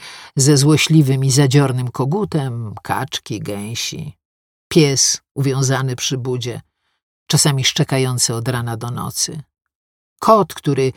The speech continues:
nieustannie chodził swoimi drogami. Matka Agaty, Maria, kobieta schorowana,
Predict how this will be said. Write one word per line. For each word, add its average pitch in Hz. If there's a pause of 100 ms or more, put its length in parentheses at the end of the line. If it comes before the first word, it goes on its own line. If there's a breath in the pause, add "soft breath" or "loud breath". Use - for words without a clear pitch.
(180 loud breath)
nieustannie 147
chodził 131
swoimi 120
drogami. - (2000 soft breath)
Matka 202
Agaty, 156
Maria, 151
kobieta 143
schorowana, 160